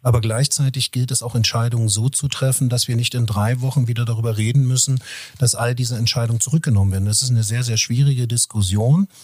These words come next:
Insoweit gilt es jetzt auch, Prioritäten zu setzen und sich darauf zu vereinbaren, welchen Weg man geht. Und das geht nicht ganz losgelöst, glaube ich, auch von Entscheidungen, die wir in Deutschland gemeinsam formulieren und tragen müssen.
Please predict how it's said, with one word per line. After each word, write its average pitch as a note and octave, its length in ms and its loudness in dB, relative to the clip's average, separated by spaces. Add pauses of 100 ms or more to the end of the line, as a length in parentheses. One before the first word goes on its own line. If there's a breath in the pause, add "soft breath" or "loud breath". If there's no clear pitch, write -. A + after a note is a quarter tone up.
(300 loud breath)
Insoweit A2+ 480 0
gilt A#2 160 -2
es - 140 -2
jetzt A#2 160 -8
auch, A#2 120 -8
Prioritäten A2 680 0
zu C#3 120 -2
setzen B2 360 -2
und A2+ 60 2
sich A2 160 -2
darauf A2 340 0
zu C3 100 -6
vereinbaren, A#2 640 0
welchen G#2+ 300 -2
Weg G#2+ 200 -4
man G2+ 140 0
geht. A#2 320 0
Und B2 140 -2
das - 160 0
geht A#2+ 180 -6
nicht B2+ 160 -2
ganz A#2+ 300 0
losgelöst, B2 680 -2 (420 loud breath)
glaube A#2 320 2
ich, A2 160 0
auch A#2 180 0
von A2+ 440 0
Entscheidungen, A2+ 680 0
die G#2+ 120 -2
wir A2 80 0
in G#2+ 80 2
Deutschland G#2 460 0
gemeinsam G#2+ 640 -2
formulieren G2 460 -2
und E2+ 160 -8
tragen D2 320 -12
müssen. - 240 -10